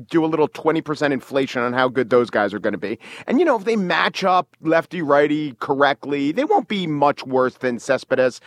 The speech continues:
which means they're worse than Cespedes. <laughs> Like, they'll,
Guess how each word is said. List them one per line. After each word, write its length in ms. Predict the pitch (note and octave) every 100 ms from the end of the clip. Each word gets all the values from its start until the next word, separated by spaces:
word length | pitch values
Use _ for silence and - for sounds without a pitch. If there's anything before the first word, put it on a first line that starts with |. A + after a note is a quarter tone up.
| - _
which 160 | D#4+ -
means 320 | D#4 C#4+ F#3
they're 120 | C4+
worse 300 | A3+ D4 G#3
than 180 | E3 A#2+
Cespedes. 560 | - - - - -
<laughs> 60 | E3+
Like, 180 | G#3+ - B3 - -
they'll, 440 | G3 A3 - -